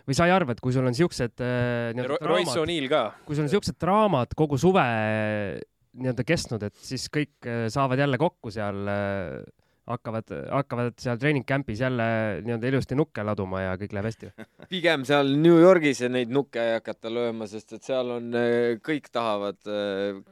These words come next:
Speaker 3: kõik on justkui keegi ja tegelikult nad ei ole mitte keegi. Ma pean silmas siis Barrettit, äh, Robinsoni, äh, Brunsonit ja Randlit. Et, äh, se-, seal, seal on suuremad errorid.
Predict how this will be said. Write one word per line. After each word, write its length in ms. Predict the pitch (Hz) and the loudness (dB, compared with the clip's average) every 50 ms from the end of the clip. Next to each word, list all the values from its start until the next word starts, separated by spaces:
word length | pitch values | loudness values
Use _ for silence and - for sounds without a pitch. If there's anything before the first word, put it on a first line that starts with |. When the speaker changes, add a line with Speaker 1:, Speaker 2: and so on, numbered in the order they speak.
| _ _ | _ _
Speaker 3:
kõik 320 | _ - 170 156 - - 151 | _ -4 -4 -4 -2 -2 -2
on 160 | 156 147 139 123 | -2 -2 -4 -6
justkui 400 | 113 143 147 135 - - 123 110 - | -2 -2 -2 -2 -4 -10 -12 -8 -2
keegi 460 | 160 175 170 147 113 - 107 110 110 | 0 2 2 0 0 -2 -4 -2 -2
ja 80 | 110 95 | -2 -2
tegelikult 380 | - 127 113 113 - - 110 113 | -4 -6 -6 -6 -10 -10 -12 -12
nad 80 | 107 117 | -8 -6
ei 80 | 120 | -4
ole 160 | 120 113 104 98 92 | -4 -2 -4 -4 -6
mitte 300 | - 135 127 - _ 110 | -10 -14 -16 -12 _ -12
keegi. 320 | 95 104 107 104 95 90 92 | -10 -6 -6 -6 -8 -8 -12
Ma 100 | 98 98 | -14 -10
pean 220 | 98 110 107 101 | -8 -10 -8 -8
silmas 260 | 117 113 104 98 - | -10 -10 -10 -12 -12
siis 140 | - 101 95 - | -12 -14 -14 -10
Barrettit, 600 | _ 131 131 131 117 110 95 - - 107 95 - _ _ | _ -4 -4 -4 -4 -6 -10 -10 -14 -18 -18 -18 _ _
äh, 300 | 104 107 107 107 104 107 | -12 -10 -8 -6 -6 -4
Robinsoni, 640 | 110 123 123 117 117 104 95 104 104 104 104 104 104 104 101 101 101 | -2 -2 -4 -4 -6 -10 -10 -10 -10 -8 -8 -8 -8 -6 -6 -6 -6
äh, 340 | 101 98 101 - _ _ _ _ _ _ _ _ _ _ _ _ _ _ _ _ _ | -6 -8 -8 -10 _ _ _ _ _ _ _ _ _ _ _ _ _ _ _ _ _
Brunsonit 640 | - 127 135 135 131 117 - 120 110 107 98 - - | -4 -2 -2 -2 -2 -4 -6 -8 -6 -8 -8 -8 -6
ja 160 | 107 107 110 113 | -2 -2 0 0
Randlit. 540 | 120 127 127 117 104 101 90 _ _ - _ _ _ | 0 -2 -2 -4 -6 -8 -10 _ _ -20 _ _ _
Et, 260 | _ 101 101 101 - _ _ | _ -14 -14 -14 -16 _ _
äh, 340 | - 101 101 98 101 101 95 | -12 -10 -8 -8 -8 -8 -10
se-, 240 | 95 - - - 104 | -12 -12 -14 -14 -14
seal, 440 | 104 - 131 127 123 113 107 101 87 80 | -8 -4 -2 0 0 0 -2 -6 -10 -14
seal 340 | 95 113 127 117 113 107 104 | -6 -4 -4 -2 -2 -4 -8
on 140 | 101 101 98 | -10 -12 -12
suuremad 500 | 95 123 120 113 107 101 98 95 87 - _ - - - - _ | -10 -8 -6 -4 -4 -6 -6 -10 -12 -14 _ -20 -20 -20 -20 _
errorid. 580 | _ 101 107 101 101 98 90 95 92 - _ | _ -14 -12 -10 -10 -12 -12 -12 -16 -18 _